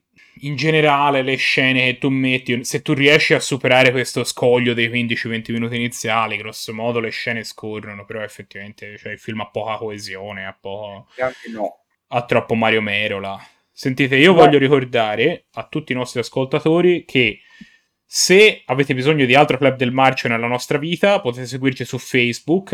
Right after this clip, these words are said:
Speaker 1: a facebook punto com barra Club del Marcio o su Twitter at Club del Marcio, oppure su Instagram siamo Club del Marcio Official. Potete anche mandarci una mail, la nostra mail è il club del marcio chiocciola gmail punto com per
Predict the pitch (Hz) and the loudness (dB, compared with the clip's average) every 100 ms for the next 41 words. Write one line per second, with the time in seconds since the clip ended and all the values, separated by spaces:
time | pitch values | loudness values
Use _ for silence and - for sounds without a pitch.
0 | 196 120 110 - 131 - 117 - 120 117 | -2 -2 -2 -2 -4 -4 -10 -8 -8 -4
1 | 120 113 113 107 107 120 127 135 151 190 | -4 -4 -4 -4 -4 -6 -4 -4 -2 -2
2 | 220 147 127 - 131 - 120 110 - 196 | 0 0 0 -4 -8 -6 -6 -6 -2 0
3 | 196 - 120 - 123 113 120 117 110 101 | 0 0 -4 -2 -4 -2 -2 -4 -4 -10
4 | 107 - 185 143 131 160 147 143 135 131 | -10 -6 -4 -4 0 2 2 0 -2 -2
5 | - 131 123 123 123 120 - 117 117 117 | -2 0 2 0 -2 -6 -4 -2 -2 -2
6 | 143 131 127 123 127 123 - 120 113 - | 0 0 0 0 0 -2 -2 -4 -4 -8
7 | 110 - 110 117 _ - _ _ - - | -8 -8 -8 -10 _ -20 _ _ -20 2
8 | - 170 190 208 208 165 156 156 - 147 | 4 6 2 2 0 0 0 0 0 -2
9 | 131 113 113 190 233 185 131 123 - 117 | 0 0 0 2 0 0 -2 -4 -6 -2
10 | 120 117 113 107 - 139 123 - 131 127 | 0 0 0 -2 -4 -4 -2 0 0 2
11 | 120 120 117 120 117 123 113 127 113 120 | 0 0 -2 -2 -4 -4 -4 -4 -6 -6
12 | 113 110 135 131 196 220 254 254 240 113 | -8 -6 -6 -4 0 0 0 0 0 -2